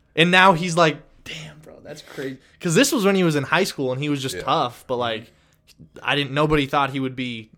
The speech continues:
Speaker 1: what he is now.
Speaker 2: Right.
Speaker 1: That is so crazy. I
Speaker 2: Bro,
Speaker 1: forgot
Speaker 2: what a
Speaker 1: about
Speaker 2: s-,
Speaker 1: that
Speaker 2: what
Speaker 1: shit.
Speaker 2: a great, what a great
Speaker 1: That was,
Speaker 2: idea.
Speaker 1: like, one of the craziest experience. Bro, LeBron was at the game. Damian Lillard was sitting courtside. Like,
Speaker 2: Yeah.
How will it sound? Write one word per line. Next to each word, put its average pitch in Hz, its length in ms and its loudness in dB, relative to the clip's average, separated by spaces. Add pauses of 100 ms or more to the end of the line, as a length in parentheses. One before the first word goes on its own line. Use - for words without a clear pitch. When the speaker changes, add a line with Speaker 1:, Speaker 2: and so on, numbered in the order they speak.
(160)
Speaker 1:
what 127 340 -4
he 117 420 -10
is 117 320 -8
now. 107 300 -8
Speaker 2:
Right. 104 200 -8 (340)
Speaker 1:
That 196 120 2
is 175 120 -2
so 170 220 2
crazy. 143 480 -4
I 147 140 0
Speaker 2:
Bro, 147 120 -4
Speaker 1:
forgot 127 140 0
Speaker 2:
what 127 60 0
a 127 60 -2
Speaker 1:
about 117 80 -2
Speaker 2:
s-, 117 60 -8
Speaker 1:
that 113 140 -6
Speaker 2:
what 101 80 -6
Speaker 1:
shit. 117 180 -6
Speaker 2:
a - 20 -12
great, 92 360 -12
what - 120 -16
a - 120 -18
great 85 380 -16 (140)
Speaker 1:
That 190 260 6
was, 220 120 4
Speaker 2:
idea. 202 160 6
Speaker 1:
like, 151 60 -6
one 175 100 2
of 165 60 -2
the 156 80 2
craziest 147 580 -2
experience. - 380 -8 (140)
Bro, 139 160 2
LeBron 139 600 2
was 220 140 0
at 226 120 -4
the 226 60 -6
game. 214 520 -2
Damian 180 420 0
Lillard 202 300 4
was 208 160 -4
sitting 202 240 -4
courtside. 214 460 -2
Like, 147 380 -2
Speaker 2:
Yeah. 90 260 -10